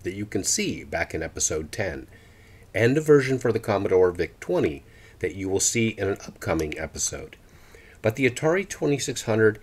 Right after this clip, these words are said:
is a whole different beast. I'll include some links to show you just how difficult it is to create something for the Atari twenty-six hundred in assembly.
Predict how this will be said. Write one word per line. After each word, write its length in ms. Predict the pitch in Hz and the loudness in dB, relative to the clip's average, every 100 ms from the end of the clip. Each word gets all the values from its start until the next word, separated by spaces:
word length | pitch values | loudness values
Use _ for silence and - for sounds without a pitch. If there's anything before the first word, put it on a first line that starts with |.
| - | -8
is 140 | 98 | -4
a 80 | 95 | -4
whole 480 | - - 110 117 113 | -4 2 4 6 4
different 400 | 110 110 92 90 | -2 -2 -4 -4
beast. 340 | 82 76 - - - - - | -6 -6 -10 -12 -20 -20 -4
I'll 160 | 104 147 | 4 4
include 380 | 147 147 147 - | 4 4 4 4
some 180 | 110 | 2
links 360 | 123 180 117 - | 4 4 4 2
to 120 | 101 | -8
show 240 | - 135 120 | -4 0 2
you 300 | 104 101 - - - | 2 0 -4 -20 -6
just 340 | - 170 - | -2 -2 0
how 120 | 143 | -2
difficult 680 | 123 143 - - 92 92 - | 2 2 2 -2 0 2 2
it 80 | 123 | 4
is 220 | 98 - | 4 2
to 140 | 90 | -6
create 360 | - 104 117 - | -2 0 0 -2
something 400 | 82 73 80 73 | -6 -4 -6 -6
for 200 | - 85 | -4 -2
the 100 | 90 | 0
Atari 420 | 85 101 92 85 | -2 0 0 0
twenty-six 540 | - 95 92 - 85 | -4 -4 -2 -4 -8
hundred 400 | - 95 82 - - - - - | -4 -2 -4 -10 -14 -20 -20 -14
in 160 | - 90 | -4 -2
assembly. 600 | 85 - 107 87 73 | 0 0 0 -2 -6